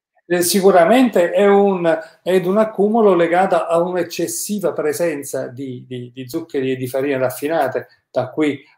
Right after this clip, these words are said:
mm, perché gli adipociti dell'addome e della pancia, il girovite, sono tutti sensibili all'azione dell'ormone dello stress e della,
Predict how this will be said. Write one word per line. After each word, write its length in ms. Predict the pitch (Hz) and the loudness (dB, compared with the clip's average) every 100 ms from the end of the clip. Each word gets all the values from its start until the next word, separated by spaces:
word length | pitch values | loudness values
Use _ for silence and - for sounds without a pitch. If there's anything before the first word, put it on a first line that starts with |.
| - | -14
mm, 180 | 139 131 | -10 -4
perché 460 | 156 156 - 165 156 | -2 0 4 4 4
gli 80 | |
adipociti 880 | 151 151 160 160 - 196 180 165 160 - _ | 2 2 0 -2 0 0 0 -2 -2 -6 _
dell'addome 760 | 143 156 156 143 135 156 135 131 | -4 2 2 2 4 4 2 -2
e 60 | |
della 320 | 127 143 143 | -2 0 2
pancia, 500 | 147 165 123 123 123 | 2 2 0 -4 -2
il 200 | 131 123 123 | -2 -4 -6
girovite, 460 | 151 175 190 180 | -4 -2 -2 -4
sono 340 | - 156 151 139 | -4 -4 -4 -4
tutti 520 | 185 180 _ - 175 | -6 -6 _ -4 -2
sensibili 760 | 170 170 170 170 170 170 170 - - _ _ - - | -2 -4 -4 -4 -2 -2 -2 -4 -18 _ _ -20 -8
all'azione 800 | - 170 151 135 131 127 - 151 | 0 4 4 4 2 0 -2 -2
dell'ormone 520 | 135 127 131 135 151 | -2 -2 -2 -2 -2
dello 120 | 135 165 | 0 -2
stress 340 | - 196 190 | 0 -2 0
e 120 | 156 | -6
della, 460 | 131 151 147 143 | -2 -2 -2 -2